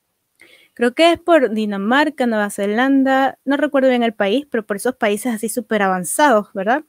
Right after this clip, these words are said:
Un salón de un instituto que es para, eh, jóvenes especiales, de aprendizaje especial, a esa,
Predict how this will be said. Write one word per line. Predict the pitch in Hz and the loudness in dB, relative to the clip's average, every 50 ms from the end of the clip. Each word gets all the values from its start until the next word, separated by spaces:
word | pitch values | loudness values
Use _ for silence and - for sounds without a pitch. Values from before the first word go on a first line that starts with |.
| _ _ _ _ _ _ _ _ _ _ _ _ _ _ _ _ _ _ _ _ _ _ _ _ _ _ _ _ | _ _ _ _ _ _ _ _ _ _ _ _ _ _ _ _ _ _ _ _ _ _ _ _ _ _ _ _
Un | - 311 330 370 403 415 403 - 339 _ _ _ | 4 6 6 6 4 0 -4 -10 -18 _ _ _
salón | - - - - 262 226 220 233 254 277 269 220 196 196 226 269 339 - _ _ _ _ _ - | -8 -4 0 2 2 2 4 2 4 4 4 4 4 2 -2 -2 -4 -6 _ _ _ _ _ -8
de | 208 208 214 214 | -2 0 2 2
un | 214 220 233 262 285 | 2 2 4 4 4
instituto | 311 302 302 - 254 247 _ - 302 294 285 - 202 196 | 4 2 0 -4 -6 -6 _ -2 -2 -2 -2 -4 -8 -6
que | - 202 | -6 -8
es | 202 190 - | -8 -8 -14
para, | _ _ 269 262 254 247 233 220 - - _ _ _ _ _ - | _ _ -2 0 0 0 -2 -2 -6 -8 _ _ _ _ _ -8
eh, | - 202 196 190 190 190 196 196 | -6 -4 -2 -2 -2 -4 -4 -6
jóvenes | 196 202 247 247 254 254 254 254 247 247 240 240 247 254 247 - - - - - - _ _ _ _ _ _ | -4 0 2 4 4 4 4 4 4 2 2 2 0 0 -2 -6 -8 -8 -12 -14 -18 _ _ _ _ _ _
especiales, | - 208 202 - 247 262 262 - 294 226 190 185 208 240 233 | -8 -8 -4 -2 -2 -2 0 2 0 0 0 0 -4 -6 -8
de | 233 202 | -8 -10
aprendizaje | 185 - 196 202 202 196 - 202 202 214 | -8 -8 -8 -8 -8 -6 -6 -6 -6 -6
especial, | 220 - - 247 233 - - 185 170 196 269 - _ _ _ _ _ _ _ _ _ _ _ _ _ _ _ _ _ _ _ _ _ _ _ _ _ _ _ | -6 -4 -4 -4 -4 -4 -6 -6 -6 -6 -8 -14 _ _ _ _ _ _ _ _ _ _ _ _ _ _ _ _ _ _ _ _ _ _ _ _ _ _ _
a | 226 233 262 | 0 0 0
esa, | 277 - 339 | 2 2 0